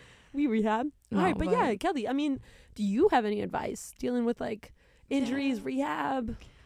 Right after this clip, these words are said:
Speaker 2: For me, I mean, I've been through the process a few times now, and I will say, <laughs> this is gonna sound terrible, but if, once you've been through it once, the next few times are a little bit easier.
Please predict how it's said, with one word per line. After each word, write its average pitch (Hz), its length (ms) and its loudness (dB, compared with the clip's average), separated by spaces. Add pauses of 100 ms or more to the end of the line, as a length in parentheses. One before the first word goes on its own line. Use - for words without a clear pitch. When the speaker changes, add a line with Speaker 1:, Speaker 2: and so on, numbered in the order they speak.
(340)
Speaker 2:
For - 160 0
me, 311 320 4
I - 80 0
mean, 233 380 4 (260)
I've 254 140 6
been 269 100 2
through 285 120 2
the 262 80 0
process 202 440 -6
a 190 60 -18
few 202 160 -8
times 202 360 -4
now, 196 420 -2 (140)
and 214 280 0
I 226 80 4
will 254 180 8
say, 233 480 2
<laughs> - 640 -8
this 254 120 4
is 226 80 2
gonna 233 120 4
sound 196 260 0
terrible, 190 420 0
but 196 120 2
if, 196 140 0 (280)
once 247 200 12
you've 247 100 2
been 254 140 2
through 233 160 2
it - 80 2
once, 196 420 -2 (600)
the 208 80 2
next 202 260 0
few 208 100 -6
times 185 300 -2
are 185 40 0
a - 20 0
little 180 120 0
bit 180 180 -4
easier. 196 440 -8